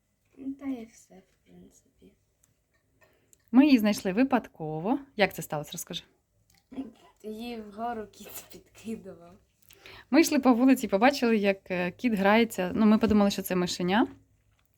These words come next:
Speaker 2: Підійшли ближче. Е, кіт злякався і втік, а землериєчку ми, е, підібрали і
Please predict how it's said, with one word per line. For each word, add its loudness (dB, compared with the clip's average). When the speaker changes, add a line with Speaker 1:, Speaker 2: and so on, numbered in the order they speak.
Speaker 2:
Підійшли 2
ближче. 2
Е, -4
кіт 4
злякався 2
і 2
втік, -6
а -2
землериєчку 4
ми, 4
е, -10
підібрали 2
і 0